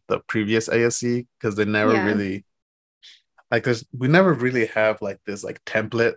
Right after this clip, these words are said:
Speaker 1: that we follow with how we're gonna conference that year. We just kinda wing it, and so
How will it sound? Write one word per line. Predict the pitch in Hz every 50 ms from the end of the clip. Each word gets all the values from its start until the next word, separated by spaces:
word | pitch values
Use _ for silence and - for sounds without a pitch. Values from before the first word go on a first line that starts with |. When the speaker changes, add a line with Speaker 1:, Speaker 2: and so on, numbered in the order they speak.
| _
Speaker 1:
that | - 117 113
we | - 120
follow | 117 - - 117 113 113 117 117
with | 113 107 104
how | - - 107 107
we're | 107 110 107
gonna | 107 107 95 87
conference | - - - 101 104 - - 110 113 -
that | - 117 113 -
year. | 113 120 123 127 127 127 123 127 - - _ _
We | - - 107 104
just | 104 107 104 -
kinda | - 107 101 101 90 92 101 - _ _ _ _ _ _ _ _ _ _ _ _ _ -
wing | - 101 104 110 110 113
it, | 123 127 135 - -
and | 120 110 104
so | - - 107 104